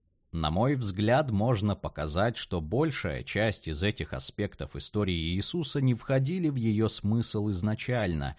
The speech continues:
а являются лишь толкованиями, добавленными позже.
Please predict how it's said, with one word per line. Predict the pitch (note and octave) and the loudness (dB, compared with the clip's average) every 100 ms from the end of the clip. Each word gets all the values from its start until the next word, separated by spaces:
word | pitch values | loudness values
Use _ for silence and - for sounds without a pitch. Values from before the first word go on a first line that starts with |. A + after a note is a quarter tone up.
| - - - | -14 -20 -8
а | E2 | -4
являются | D#2+ E2 A2 C3+ B2+ - A#2+ | 0 2 4 4 2 0 0
лишь | A2+ A2 | 2 0
толкованиями, | - G#2+ G2 G#2 F2+ F#2+ A#2 C3+ A#2 E2+ D2 | -2 -4 -2 -2 0 2 4 4 4 2 0
добавленными | C#2+ D#2 D2 D2+ D#2 E2 F2 F2 F2 | -2 -2 0 2 2 2 2 2 0
позже. | - - B2+ F#2+ C#2+ C2 | -2 -2 0 0 -2 -8